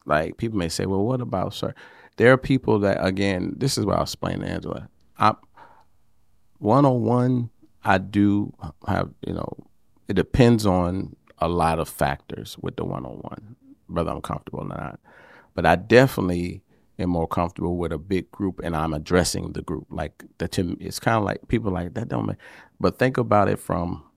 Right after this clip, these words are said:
like, certain singers. I'm not gonna name specific names. There are certain singers that are extremely, or that were extremely shy,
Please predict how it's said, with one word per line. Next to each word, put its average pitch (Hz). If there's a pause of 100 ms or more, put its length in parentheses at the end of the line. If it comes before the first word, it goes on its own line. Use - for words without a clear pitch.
(680)
like, 90
certain 98
singers. 90
I'm 85
not 73
gonna 76
name 76
specific -
names. -
There 90
are 87
certain 120
singers 98
that 82
are 73
extremely, 92 (580)
or 80
that 82
were 82
extremely 95
shy, 92